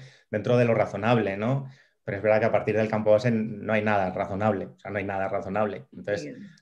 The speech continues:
Speaker 1: reconozco que fue literalmente
Speaker 2: Bueno.
Speaker 1: arrastrar, arrastrarnos por la montaña, totalmente.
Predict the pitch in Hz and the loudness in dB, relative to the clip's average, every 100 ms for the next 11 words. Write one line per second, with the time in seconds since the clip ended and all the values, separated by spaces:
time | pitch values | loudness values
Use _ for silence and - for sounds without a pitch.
0 | - 101 101 95 - 98 92 104 107 107 | -8 -4 -4 -4 -4 -4 0 2 4 4
1 | 101 - _ _ _ - 110 104 107 110 | 0 -6 _ _ _ -6 0 2 4 2
2 | 113 - - - 107 107 101 98 110 107 | 0 -2 -6 -2 -2 -2 -6 -4 -2 0
3 | 107 110 104 - - 107 101 98 92 - | -2 -2 -4 -6 -6 -6 -4 -8 -12 -14
4 | - 101 104 104 107 | -10 -8 -8 -8 -16